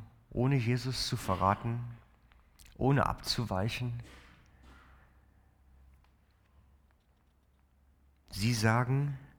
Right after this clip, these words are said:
wenn Gott retten will, wird er retten, wenn nicht, werden wir sterben.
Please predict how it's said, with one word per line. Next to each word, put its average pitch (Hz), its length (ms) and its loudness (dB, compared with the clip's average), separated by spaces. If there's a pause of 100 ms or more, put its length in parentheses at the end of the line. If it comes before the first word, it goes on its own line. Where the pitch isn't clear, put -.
(220)
wenn 110 360 4
Gott 123 380 2
retten 110 520 2
will, 147 440 0
wird 113 300 2
er 101 180 0
retten, 143 420 -2 (500)
wenn 98 240 2
nicht, - 420 0 (180)
werden 104 380 2
wir 104 120 2
sterben. 87 460 -4